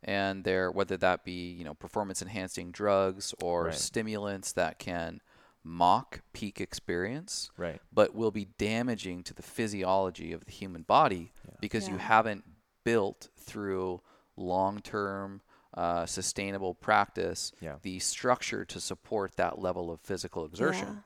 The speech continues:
Speaker 3: Yeah.
Speaker 2: You got
Speaker 1: And
Speaker 2: it.
Speaker 1: I think in the same way as what you're articulating with, with, uh, you know, your spiritual practice, to maintain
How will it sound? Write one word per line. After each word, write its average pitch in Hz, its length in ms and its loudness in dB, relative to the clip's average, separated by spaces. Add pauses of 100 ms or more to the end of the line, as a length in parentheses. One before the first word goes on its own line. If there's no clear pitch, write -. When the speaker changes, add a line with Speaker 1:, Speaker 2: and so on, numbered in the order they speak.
Speaker 3:
Yeah. 95 60 -8
Speaker 2:
You 90 40 -10
got 92 200 2
Speaker 1:
And 113 80 4
Speaker 2:
it. - 20 4
Speaker 1:
I 110 60 2
think 127 220 -2
in 113 100 -2
the 95 80 -4
same 113 420 0
way 113 260 4
as 92 100 -2
what 95 160 -2
you're 90 140 -2
articulating 87 680 -2
with, 87 280 -10
with, 90 380 -6 (420)
uh, 87 260 2
you 95 80 -4
know, 90 80 -6
your 87 140 -4
spiritual - 460 -4
practice, - 640 -4 (440)
to 123 500 0 (380)
maintain 113 1120 -2